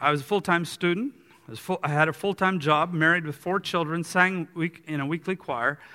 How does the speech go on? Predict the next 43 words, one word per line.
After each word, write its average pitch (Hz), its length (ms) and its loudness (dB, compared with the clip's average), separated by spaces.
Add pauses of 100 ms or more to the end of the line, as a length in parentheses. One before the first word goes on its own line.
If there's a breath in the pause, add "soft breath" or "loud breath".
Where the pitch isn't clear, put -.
(540 loud breath)
led, 165 460 4
uh, 156 340 6
youth 185 320 0
and 165 120 -2
young 170 160 0
adult 165 340 2
activity 165 480 2
every 160 200 0
Friday 165 380 4
night, 190 360 2 (120)
and 151 300 0
every 175 200 0
Sunday 175 360 -2
morning 160 460 2
I 135 100 2
taught - 540 2
the 120 360 -8 (320 soft breath)
youth, 160 460 0
young 151 220 0
adult 135 220 -2
Sunday 151 240 -2
school, 131 420 -8 (720 loud breath)
uh, 127 40 -2
uh, 135 340 0 (160)
all 170 200 4
volunteer. 151 560 0
I 107 60 -4
didn't 127 220 -6
get 131 100 -10
paid 123 220 -6
for 120 120 -10
any 110 140 -6
of 104 80 -10
this. 113 300 -14 (100)
And 143 160 -4
I 160 80 6
was 170 100 2
the 151 60 -4
president 196 380 2
of 165 80 0
the 147 40 -6
student 175 380 -2
body, 175 400 4